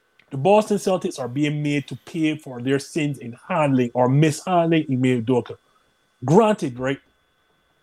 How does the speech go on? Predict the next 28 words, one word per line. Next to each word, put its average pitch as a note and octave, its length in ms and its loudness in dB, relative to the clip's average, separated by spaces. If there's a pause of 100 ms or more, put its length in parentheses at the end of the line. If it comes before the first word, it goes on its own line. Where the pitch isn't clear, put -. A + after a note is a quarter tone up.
we, D#3 280 -2
I E3+ 80 4
am D3 160 2
not D3+ 220 0
condoning C#3 560 -4
Ime B2 380 -8
Udoka's B2 420 -6
actions. G#2+ 460 -10 (380)
Yes, E3+ 440 2
they C#3 180 -2
are B2 120 -2
not C3+ 280 -2
illegal, E3+ 500 -2 (200)
but C3 160 0
at A#2 60 -10
the B2 60 -8
same E3+ 360 -6
time, D#3+ 260 -6
you D3+ 80 -4
know, D#3 220 -4
in A#2 180 -14
any D#3 200 -2
company, D#3+ 480 -6
there B2 200 -4
are A#2 40 -6
laws C3 400 0
against, B2 400 -8 (1120)
uh, - 20 -2